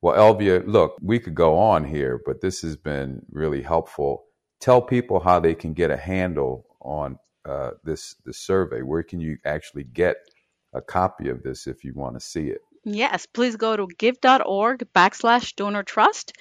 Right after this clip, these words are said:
Speaker 2: And there you can find the report. You can find some responses, some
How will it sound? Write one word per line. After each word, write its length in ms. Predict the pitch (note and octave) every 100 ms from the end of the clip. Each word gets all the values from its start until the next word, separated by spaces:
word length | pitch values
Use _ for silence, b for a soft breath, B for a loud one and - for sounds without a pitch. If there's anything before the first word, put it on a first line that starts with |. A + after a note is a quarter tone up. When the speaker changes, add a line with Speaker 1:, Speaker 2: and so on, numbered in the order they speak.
| B B
Speaker 2:
And 180 | - A3+
there 140 | B3 B3+
you 140 | B3
can 180 | - A3
find 240 | G#3+ G3+
the 80 | F#3
report. 520 | E3 - - D#4 C#4+
You 100 | G#3
can 180 | G3+ F#3+
find 560 | - G3 F#3+ F#3+ F#3 F3+ B B
some 240 | - G3+
responses, 600 | F3+ E3+ - F#3 G#3+ C#4
some 240 | - G3